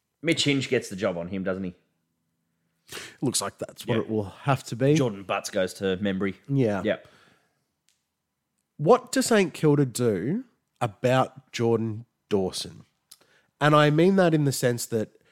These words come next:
Speaker 2: in a lot of games against Saint Kilda, opposition have found a way to accumulate quite a lot of footy.
Speaker 1: Yeah.
Speaker 2: Particularly think, like,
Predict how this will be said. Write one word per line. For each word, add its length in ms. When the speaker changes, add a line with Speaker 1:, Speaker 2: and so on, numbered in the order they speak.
Speaker 2:
in 120
a 60
lot 360
of 220
games 340
against 320
Saint 220
Kilda, 440
opposition 560
have 180
found 340
a 40
way 180
to 120
accumulate 640
quite 260
a 40
lot 160
of 60
footy. 360
Speaker 1:
Yeah. 140
Speaker 2:
Particularly 460
think, 320
like, 420